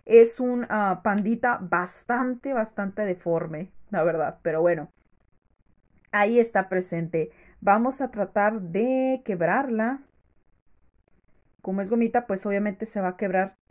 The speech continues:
la cobertura. Y la gomita pues está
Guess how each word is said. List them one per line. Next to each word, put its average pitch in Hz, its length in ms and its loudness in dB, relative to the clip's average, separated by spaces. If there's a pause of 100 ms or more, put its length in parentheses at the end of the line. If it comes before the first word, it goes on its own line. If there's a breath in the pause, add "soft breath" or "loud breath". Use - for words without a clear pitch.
la 180 200 -6
cobertura. 208 800 -2 (520 soft breath)
Y 226 220 -2
la 196 140 4
gomita 175 460 0
pues 175 200 -4
está - 400 -6